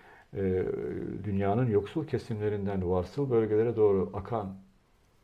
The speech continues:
yoksul akını, göçmen krizleri, şunlar bunlar, bizim işte Türkiye'nin de yaşadığı. Tamamen evet, evrensel bakış açısı, evrensel, e, bir çözüm bulunması noktasında zorluyor. Yani gerçeklik,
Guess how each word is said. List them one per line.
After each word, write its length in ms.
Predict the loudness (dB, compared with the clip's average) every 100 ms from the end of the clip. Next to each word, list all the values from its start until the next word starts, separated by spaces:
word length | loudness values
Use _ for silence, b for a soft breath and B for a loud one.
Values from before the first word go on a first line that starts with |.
| -10
yoksul 560 | -4 -4 -4 -2 -2 -4
akını, 320 | -6 -6 -6 -12 -20 _ _ _ _ _
göçmen 460 | -4 -4 -4 -6 -6 -6
krizleri, 540 | -6 -4 -6 -6 -8 -10
şunlar 280 | -8 -8 -10 -12
bunlar, 180 | -10
bizim 240 | -8 -10 -12
işte 200 | -16 -10
Türkiye'nin 520 | -8 -6 -6 -6 -6
de 120 | -8 -12 b b b
yaşadığı. 440 | -8 -8 -10 -12 -14 -18 b b b b b b -20 -20 -6
Tamamen 460 | 0 0 2 0
evet, 280 | 0 0 -2 -10 -16 -6
evrensel 760 | -2 2 2 2 -2 -2 -2
bakış 280 | -4 -6 -12
açısı, 300 | -14 -12 -10
evrensel, 680 | -6 -2 0 -2 0 0 0 -2 -6
e, 260 | -2 0 0
bir 200 | -4 -6
çözüm 420 | -6 -4 -2 -2
bulunması 500 | -4 -2 -4 -4 -6
noktasında 580 | -6 -6 -10 -8 -6 -4
zorluyor. 680 | 2 4 4 2 0 -2 -4 -16 _ _ _ _ _ _ -10
Yani 280 | -4 -2 2
gerçeklik, 760 | 4 4 2 -6 -4 -10 -12